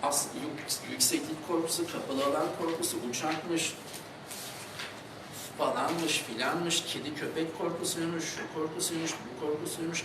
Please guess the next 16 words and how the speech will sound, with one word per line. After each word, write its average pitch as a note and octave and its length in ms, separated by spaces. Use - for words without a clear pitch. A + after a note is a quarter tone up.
araba - 200
kullanamıyormuş, F3 600
elini D3+ 300
suyun D#3 240
altında D#3 380
saatlerce C#3+ 640
yıkıyormuş, C#3+ 580
banyodan C#3+ 540
on D3+ 40
saatte C#3 440
çıkmıyormuş D#3 560
da, - 320
insanların D3+ 640
arasına - 420
girmiyormuş D#3 680
da, F3+ 40